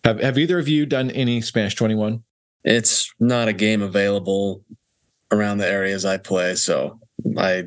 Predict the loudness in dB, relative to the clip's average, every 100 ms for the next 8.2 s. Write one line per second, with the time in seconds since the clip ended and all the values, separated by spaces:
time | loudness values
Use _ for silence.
0 | -8 -4 -2 0 0 0 0 -2 -4 -4
1 | -6 -14 _ -2 0 2 0 0 -2 -2
2 | -2 -2 -6 _ _ _ _ _ _ -2
3 | 0 0 0 0 0 0 0 -2 -4 -2
4 | -2 -2 -2 -4 -8 _ -2 0 0 -2
5 | 0 0 0 -2 -2 -2 -2 -2 0 0
6 | 0 0 0 -2 -2 -2 0 -4 -6 0
7 | 2 2 0 0 0 -2 -2 -2 0 -2
8 | -2 -6